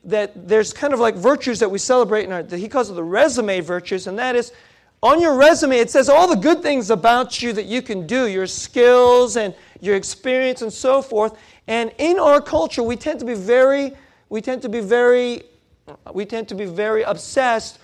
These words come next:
with this person's resume, that person's resume, my resume. That is a, it's like a, it's a piece of bragging point about what we consider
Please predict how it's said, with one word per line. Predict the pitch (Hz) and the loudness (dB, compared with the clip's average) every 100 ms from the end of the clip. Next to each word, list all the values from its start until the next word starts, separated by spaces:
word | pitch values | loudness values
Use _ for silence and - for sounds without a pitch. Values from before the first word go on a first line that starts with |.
| _ - | _ -4
with | 202 170 | -2 -2
this | 208 - | -4 -4
person's | 269 247 226 180 | -2 -2 -4 -6
resume, | 208 214 214 202 | -2 -2 -2 -4
that | 202 220 | -2 -4
person's | 220 196 | -6 -6
resume, | 202 175 180 | -8 -6 -6
my | 180 233 | -2 -2
resume. | 220 214 202 202 196 190 - - _ | 0 -2 -4 -6 -6 -8 -10 -20 _
That | 185 247 294 269 | 4 6 6 2
is | 254 - | -2 2
a, | 214 - | 2 2
it's | 226 240 | -2 -2
like | 226 | -4
a, | 170 - | -4 0
it's | 220 220 | 0 0
a | |
piece | - 277 220 | -4 -4 -2
of | 190 | -2
bragging | 170 240 311 320 269 | 2 4 4 0 -6
point | - 220 220 | -4 -4 -4
about | 202 208 | -2 -2
what | 196 262 254 | 2 2 2
we | 302 | -4
consider | - 240 - 240 247 | -8 -12 -4 0 0